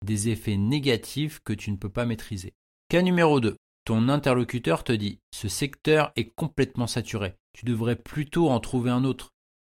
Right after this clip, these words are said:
Ces produits ne s'achètent qu'en été, ta date de lancement n'est pas appropriée. » Vérifie que ce genre de critique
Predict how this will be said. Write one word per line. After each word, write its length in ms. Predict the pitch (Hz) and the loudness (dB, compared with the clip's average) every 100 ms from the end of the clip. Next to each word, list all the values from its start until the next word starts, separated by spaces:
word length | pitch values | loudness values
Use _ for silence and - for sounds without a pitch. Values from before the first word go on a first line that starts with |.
| _ _ | _ _
Ces 200 | - 120 | -8 -6
produits 440 | 101 - 139 156 165 | -6 -4 -2 0 0
ne 80 | |
s'achètent 520 | 123 117 - 123 123 _ | 0 -2 -4 -4 -6 _
qu'en 200 | 151 147 | -2 0
été, 360 | 135 - 160 165 | 0 2 0 0
ta 140 | 107 | -2
date 240 | 101 135 | 0 -2
de 100 | 120 | 0
lancement 460 | 123 131 127 151 160 | 2 0 -2 -2 -2
n'est 140 | 120 | 0
pas 420 | 104 - 160 151 123 | -2 0 2 2 0
appropriée. » 540 | - 131 - 123 107 - _ _ _ - | -2 -4 -2 -2 -4 -10 _ _ _ -12
Vérifie 800 | 104 139 170 170 160 185 196 220 _ _ | -4 0 2 2 0 -2 -2 -4 _ _
que 100 | - | -8
ce 220 | 110 123 117 | -6 -2 -2
genre 340 | 120 131 123 | 0 0 0
de 120 | 107 | -2
critique 440 | 98 - 117 147 | -6 -8 -10 -8